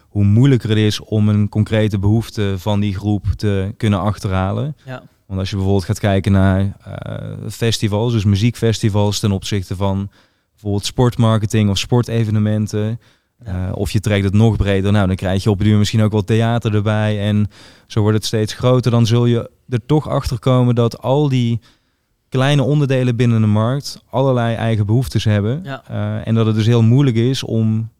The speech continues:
Speaker 1: eh, wanneer je nog geen van al die hebt ontdekt,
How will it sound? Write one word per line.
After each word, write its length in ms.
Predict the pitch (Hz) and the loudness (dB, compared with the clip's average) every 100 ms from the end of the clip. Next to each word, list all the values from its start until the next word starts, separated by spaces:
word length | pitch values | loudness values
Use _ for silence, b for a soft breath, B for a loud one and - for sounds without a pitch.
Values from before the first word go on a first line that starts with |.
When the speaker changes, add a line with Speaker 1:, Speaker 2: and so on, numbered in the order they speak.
| _ | _
Speaker 1:
eh, 260 | 113 110 104 | -8 -6 0
wanneer 320 | 113 117 117 | 2 4 4
je 60 | |
nog 140 | 117 - | 2 2
geen 280 | 135 139 120 | 2 2 2
van 280 | 120 117 | 2 2
al 260 | - 117 120 | 0 -2 -2
die 220 | 113 113 | -2 0
hebt 240 | 113 107 - | -2 -4 -6
ontdekt, 560 | 110 104 110 143 - | -2 0 0 -2 -8